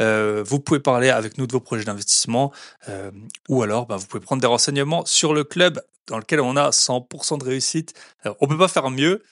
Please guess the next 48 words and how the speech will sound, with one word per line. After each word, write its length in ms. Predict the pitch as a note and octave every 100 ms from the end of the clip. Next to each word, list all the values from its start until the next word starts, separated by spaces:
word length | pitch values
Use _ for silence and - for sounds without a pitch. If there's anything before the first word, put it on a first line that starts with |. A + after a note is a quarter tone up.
| _ _
Et 100 | A#2+
beaucoup 300 | A#2+ D3+ -
ont 40 | G3+
fait 140 | -
moins 220 | E3 E3
bien, 240 | D3 G2 -
ça 180 | - C#3+
c'est 160 | -
sûr. 260 | C#3 A#2 - - - - A#2+
Euh, 240 | A#2+ A#2+
donc 220 | B2 D#3+
voilà, 240 | D3 A#2+ F#2
vous 160 | A#2
allez 80 | A#2+
sur 160 | - -
clubinvest 460 | A#2+ A2+ C3 -
point 200 | - B2
F 80 | -
R 160 | C#3 C#3+ - -
et 120 | C3
je 80 | B2
vous 80 | C#3
rappelle, 440 | B2+ A#2+ D3 C#3+ - _ -
mes 180 | C#3 D3
livres 220 | D#3 E3
sont 160 | - D#3
sortis, 600 | - B2+ - D3+ D#3 -
euh, 300 | B2+ A2 G#2+
notamment 520 | A2 B2 C3+ B2+ C#3 A#2+
mon 220 | A2+ B2
livre 240 | C3 A#2+ C3+ -
Immobilier 460 | C#3+ C3+ C3 C#3
locatif 420 | B2 A#2+ B2+ - -
rentable, 420 | A#2+ - C3 - - _ _ -
votre 260 | A#2 G#2+ -
itinéraire 540 | - A2+ A2 A2 A2
vers 160 | G#2+ G#2
la 100 | G#2
liberté. 560 | G#2 G#2+ G2+ - B2 - - _ -
Vous 80 |
allez 160 | A2+ A2
sur 160 | A2+ G#2
Amazon, 300 | F#2+ F#2+ A#2
vous 140 | A2+
tapez 400 | G2+ G2+ - B2
Bye 240 | G#2+ A2 G#2+
Bye 200 | A2 A2
Patron 480 | A2 G2+ B2+ D3